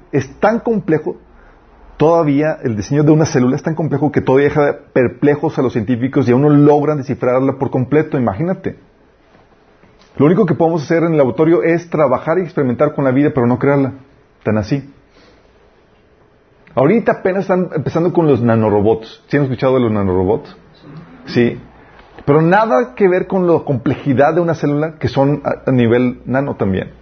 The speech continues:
Sí. Por eso, los científicos saben esto, chicos. Los científicos saben que no es posible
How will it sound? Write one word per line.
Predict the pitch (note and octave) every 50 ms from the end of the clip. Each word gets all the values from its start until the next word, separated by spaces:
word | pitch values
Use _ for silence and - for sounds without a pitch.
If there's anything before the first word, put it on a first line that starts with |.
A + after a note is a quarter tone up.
| - - -
Sí. | - - - - G#2 G#2 G2+ - - - - - - - - _ _ _ _ _ _ _ - - - - - - -
Por | - E3 F#3+
eso, | F#3+ A#3 A3+ A3 - - - - _ _ _ _ _ _ _ _ _ - D3 - _ _ _ _ _ _ _ _
los | - D#3 C3+
científicos | F3 D#3 F3+ G#3 A#3 - - A3+ -
saben | - F#3+ F#3 F3 G3 D#3+ D#3
esto, | E3+ E3 - E3
chicos. | D3 - - - - - - - - -
Los | B2+ C3
científicos | D3+ C3+ D#3 E3+ E3+ A3 F#3+ -
saben | - F3+ E3 E3 F3 F3+ F3+ E3+ - - - - - _ _
que | - D3
no | D3 G3+
es | G3+
posible | - G#3+ - - F#3 F3 F3+ F#3 F3+ -